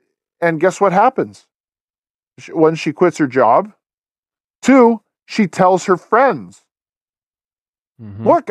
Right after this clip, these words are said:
Speaker 1: I, I ma-, I made six thousand in a month." And now it, it just, and then now it just, it goes from there.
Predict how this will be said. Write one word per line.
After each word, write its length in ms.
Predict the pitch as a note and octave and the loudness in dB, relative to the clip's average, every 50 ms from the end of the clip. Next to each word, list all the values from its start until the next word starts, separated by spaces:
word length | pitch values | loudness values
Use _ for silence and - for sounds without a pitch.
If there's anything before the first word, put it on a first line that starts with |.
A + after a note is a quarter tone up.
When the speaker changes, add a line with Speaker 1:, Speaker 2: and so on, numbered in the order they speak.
| - | -4
Speaker 1:
I, 200 | - F3 G#3+ C4 C#4 - | 0 0 2 2 0 0
I 180 | - E3+ A3+ C#4 | 0 0 0 0
ma-, 160 | C#4 A#3 G3+ F#3+ - | 0 -2 -6 -4 -2
I 140 | - - B3+ | -2 0 0
made 260 | C#4 C4+ A3 F#3+ D#3 - | 2 2 2 0 0 -2
six 300 | - - G3+ - - - | -4 -6 -6 -6 -4 0
thousand 420 | F#3 D#3+ D3+ E3 F3 F3 G3+ G3 | 0 2 2 2 -2 -4 -4 -4
in 120 | G#3 G#3+ | -2 -2
a 40 | A#3 | -2
month." 420 | A#3 A#3 C4 D4 C#4+ E3+ A#2+ - _ _ _ _ _ _ _ _ _ _ _ _ _ _ _ _ _ _ _ _ _ _ _ _ _ _ _ _ _ _ _ _ _ _ _ _ _ _ _ _ _ _ _ _ _ _ _ _ _ _ _ _ _ _ _ _ _ - | 0 2 2 2 2 0 -2 -8 _ _ _ _ _ _ _ _ _ _ _ _ _ _ _ _ _ _ _ _ _ _ _ _ _ _ _ _ _ _ _ _ _ _ _ _ _ _ _ _ _ _ _ _ _ _ _ _ _ _ _ _ _ _ _ _ _ -12
And 120 | B2 C3+ | -8 -4
now 320 | D3+ E3+ G#3 B3 C4+ B3+ - - | -2 0 2 2 0 0 -2 -6
it, 120 | D#3+ - - | -10 -8 -8
it 120 | D#3 D3 | -8 -10
just, 200 | - - D#3+ D3 _ | -10 -12 -18 -14 _
and 180 | - D#3+ D3+ D3+ | -8 -6 -4 -2
then 120 | D#3+ E3 D#3+ | -2 -2 0
now 200 | D#3 D#3+ F#3+ G#3 | 0 0 0 0
it 80 | F#3+ E3+ | -2 -4
just, 180 | - E3+ - - | -8 -16 -14 -12
it 100 | - C#3+ | -12 -8
goes 240 | - B2 A2+ A#2+ A#2+ | -4 -4 -2 -2 -4
from 160 | - - F#3 | -6 -10 -8
there. 440 | F#3 G#3+ C4+ D#4 D#4 - A2 - _ | -6 -6 -4 -4 -6 -8 -10 -14 _